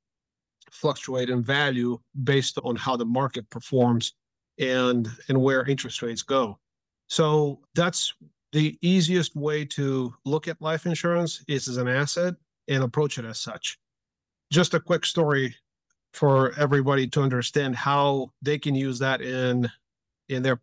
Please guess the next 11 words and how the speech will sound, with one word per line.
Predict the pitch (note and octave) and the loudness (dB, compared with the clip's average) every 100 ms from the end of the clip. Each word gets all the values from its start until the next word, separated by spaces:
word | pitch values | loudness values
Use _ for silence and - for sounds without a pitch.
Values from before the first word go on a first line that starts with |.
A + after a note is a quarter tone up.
| _ | _
personal | D#3 D3 C#3 B2 A2 _ _ | 0 2 0 -2 -4 _ _
setting. | - C#3+ B2+ A#2+ G#2+ | -2 0 2 0 0
A | |
couple | F#3+ F#3+ | 0 4
of | F3 | 6
years | D#3+ | 4
ago, | D3 C#3+ D3 D3 C#3 C3+ | 2 0 2 2 0 -2
everybody | C#3+ D#3 D3+ C#3 | -2 -2 -2 -2
knew | C#3+ | -2
how | C#3 | -2
crazy | C3 - C3+ B2+ C3 A#2+ | -4 -2 -2 0 0 -2